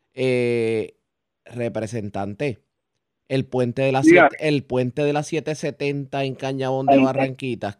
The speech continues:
Speaker 1: ¿qué va a pasar con ese puente que no se toca desde María? ¿A usted le ha llegado información?
Speaker 2: No ha lle-, no ha llegado información,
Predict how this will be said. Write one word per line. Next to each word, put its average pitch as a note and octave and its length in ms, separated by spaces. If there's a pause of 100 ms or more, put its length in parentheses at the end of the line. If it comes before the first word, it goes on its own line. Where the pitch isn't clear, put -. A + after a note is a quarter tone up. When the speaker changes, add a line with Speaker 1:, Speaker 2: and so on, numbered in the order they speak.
Speaker 1:
¿qué B2+ 140
va A#2+ 100
a A2 60
pasar B2+ 300
con C3 200
ese C3 180
puente C3 480
que B2+ 100
no B2 80
se C3 140
toca A#2+ 280
desde B2+ 260
María? C3+ 500
¿A - 80
usted A#2+ 240
le B2 60
ha B2+ 40
llegado C3 260
información? C3+ 720 (1700)
Speaker 2:
No G3+ 280
ha A#3+ 80
lle-, A#3 260
no F#3+ 160
ha - 20
llegado A3 200
información, G#3+ 800